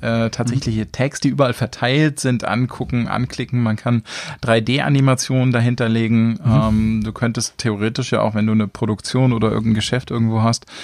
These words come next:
Speaker 1: sicherlich auch Inhalte oder deine Tätigkeiten besser darstellen.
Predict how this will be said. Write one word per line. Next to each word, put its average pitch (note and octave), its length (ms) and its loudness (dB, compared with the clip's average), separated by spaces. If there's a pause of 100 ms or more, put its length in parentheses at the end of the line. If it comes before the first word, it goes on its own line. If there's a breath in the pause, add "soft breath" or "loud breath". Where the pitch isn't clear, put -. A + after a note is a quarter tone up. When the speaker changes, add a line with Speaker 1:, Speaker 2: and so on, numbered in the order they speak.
(160 loud breath)
Speaker 1:
sicherlich A#2 560 0
auch - 440 -2
Inhalte B2+ 880 0
oder A2+ 180 -2
deine G#2+ 240 0
Tätigkeiten G#2+ 680 -4
besser G#2+ 280 0
darstellen. G#2+ 600 0